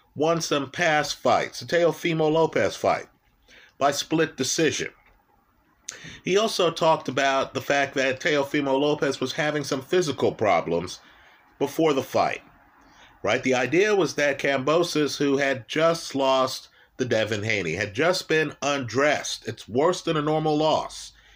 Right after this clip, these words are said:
He was undressed by Devin Haney, right? As you watched the fight, you thought Kambosos has to do something.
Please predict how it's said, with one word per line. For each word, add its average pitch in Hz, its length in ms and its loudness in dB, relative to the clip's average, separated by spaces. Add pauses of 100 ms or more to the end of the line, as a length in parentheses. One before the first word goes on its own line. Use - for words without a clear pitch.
(200)
He 135 140 0
was 135 280 0 (100)
undressed 143 800 0
by 147 180 -2
Devin 131 400 0
Haney, 131 560 -4 (640)
right? 104 220 -2
As 120 260 -2
you 127 140 2
watched 170 420 0
the 139 80 0
fight, 156 320 0
you 123 80 -6
thought 143 300 0
Kambosos 151 560 0
has 156 220 -2
to 135 100 -18
do 160 160 0
something. 160 640 0